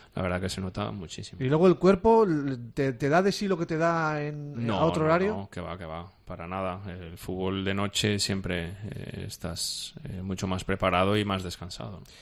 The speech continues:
Speaker 2: Mira, tú que eres fan de entrenar, que te, que, que te gusta trabajar, porque tienes ética de trabajo, eh, escucha este sonido que es de un entrenamiento a las diez de la noche de Sergio Ramos.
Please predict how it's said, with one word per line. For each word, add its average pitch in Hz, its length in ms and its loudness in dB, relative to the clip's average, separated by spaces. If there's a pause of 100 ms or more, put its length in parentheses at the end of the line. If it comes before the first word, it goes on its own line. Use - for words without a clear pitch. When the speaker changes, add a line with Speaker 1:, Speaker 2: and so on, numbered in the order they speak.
Speaker 2:
Mira, 160 180 0
tú 175 100 2
que 190 100 2
eres 214 180 2
fan 190 180 0
de 180 120 2
entrenar, 175 500 2
que 156 120 -2
te, 151 140 -4
que, 143 200 -4
que 139 120 -6
te 139 80 -6
gusta 175 240 0
trabajar, 160 460 2
porque 143 140 -4
tienes 165 220 -2
ética 175 360 2
de 151 100 0
trabajo, 156 540 0 (560)
eh, 143 180 -2
escucha 202 300 0
este 254 180 2
sonido 226 580 2 (280)
que 180 160 6
es 165 100 4
de 180 80 6
un 240 80 4
entrenamiento 202 960 0 (220)
a 156 100 6
las 160 240 6
diez 220 180 2
de 220 60 6
la 185 140 4
noche 208 340 4
de 160 120 4
Sergio 190 340 2
Ramos. 131 420 -4